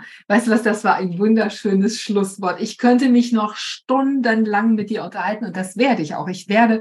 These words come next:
unsere Zeit, die wir für unsere Podcasts reserviert haben, weidlich nutzen. Das ist mir jetzt schon klar.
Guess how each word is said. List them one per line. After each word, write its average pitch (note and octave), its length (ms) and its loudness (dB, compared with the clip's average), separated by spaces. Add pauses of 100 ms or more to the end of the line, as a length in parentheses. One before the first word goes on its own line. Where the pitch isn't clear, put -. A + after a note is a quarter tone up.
(380)
unsere A#3 480 8
Zeit, A#3 640 0
die C4+ 160 4
wir B3 400 4
für B3 160 0
unsere A3 260 -2
Podcasts A3+ 640 -4
reserviert G#3 520 2
haben, G3 400 -2
weidlich C4+ 580 2
nutzen. A#3 400 2
Das F3 220 -4
ist A#3 160 -10
mir F#3 160 6
jetzt A3 240 0
schon G3+ 240 0
klar. E3+ 500 0